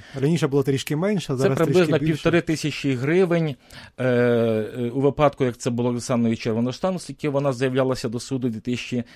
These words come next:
Speaker 2: чотирнадцятому році. На сьогоднішній день розмір мінімальної заробітної плати зріс до трьох тисяч двісті гривень.
Speaker 1: Мгм.
Speaker 2: Тому кожна особа, яка,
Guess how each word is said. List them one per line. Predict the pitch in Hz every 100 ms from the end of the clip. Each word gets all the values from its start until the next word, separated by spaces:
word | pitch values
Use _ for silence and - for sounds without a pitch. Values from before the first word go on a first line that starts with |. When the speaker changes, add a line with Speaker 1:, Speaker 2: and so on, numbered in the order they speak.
| -
Speaker 2:
чотирнадцятому | - 139 131 131 123 - 135 127
році. | 131 -
На | 117
сьогоднішній | 113 156 165 135
день | 131 151 - - -
розмір | 135 139 139 127 -
мінімальної | 131 131 135 131 117
заробітної | 113 113 127 120 117
плати | - 123 127 120
зріс | 98 110 127 123
до | 101 117
трьох | 117 120 -
тисяч | 117 - 101
двісті | 101 120 - 92
гривень. | 85 82 147
Speaker 1:
Мгм. | 143 131 - _
Speaker 2:
Тому | - 143
кожна | - 135 131
особа, | 127 - 185 151
яка, | 123 127